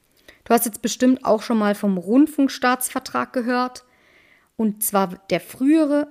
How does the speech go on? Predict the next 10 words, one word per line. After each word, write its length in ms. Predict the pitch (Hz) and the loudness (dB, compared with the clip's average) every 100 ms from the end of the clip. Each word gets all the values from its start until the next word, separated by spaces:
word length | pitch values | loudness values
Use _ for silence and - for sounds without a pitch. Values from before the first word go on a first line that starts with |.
| - | -6
Rundfunkstaatsvertrag 1500 | 208 254 269 - 196 - 185 190 - - 254 - 254 269 254 | 0 2 2 0 -6 -4 -4 -2 -2 -4 -6 -4 -4 -4 -4
wurde 240 | 220 208 | -4 -4
zuletzt 580 | - 220 208 214 - - | -6 0 2 2 -2 -2
mit 200 | 220 196 | -2 0
Wirkung 460 | 196 202 202 196 - | -2 -2 -4 -6 -6
zum 160 | - | -8
ersten 380 | - 202 - 202 | -6 -6 -6 -2
Mai 240 | 196 196 202 | 0 0 0
zweitausendneunzehn 960 | - 190 196 185 180 180 180 180 - - | -2 -6 -4 -4 -2 0 -2 -2 -6 -10
angepasst 840 | - 220 277 302 - 370 - - | -6 0 0 0 -2 -4 -6 -14